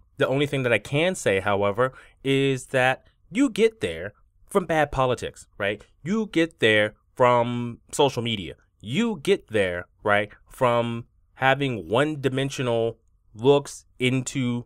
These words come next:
like I said, again, deeper reaching topics than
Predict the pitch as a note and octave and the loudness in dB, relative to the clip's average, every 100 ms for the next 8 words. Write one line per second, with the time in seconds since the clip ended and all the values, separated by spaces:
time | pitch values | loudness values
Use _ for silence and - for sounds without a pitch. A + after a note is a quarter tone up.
0 | - A2 A#2+ - C3 G#2+ G#2+ B2+ A#2+ G#2+ | -8 -6 -6 -2 -2 -2 -2 0 0 -4
1 | A2 G2 G#2+ D3 F3+ - D#3+ D#3 D3+ _ | -16 -16 -10 -6 -6 -2 0 0 -2 _
2 | _ _ A#2 D3+ C#3+ C3+ C3 - - - | _ _ -6 -4 -4 -6 -6 -10 -18 -2
3 | C#3+ C3+ B2+ G#2+ - A2+ A#2+ A2+ A2 | 0 0 -4 -8 -8 0 2 2 -4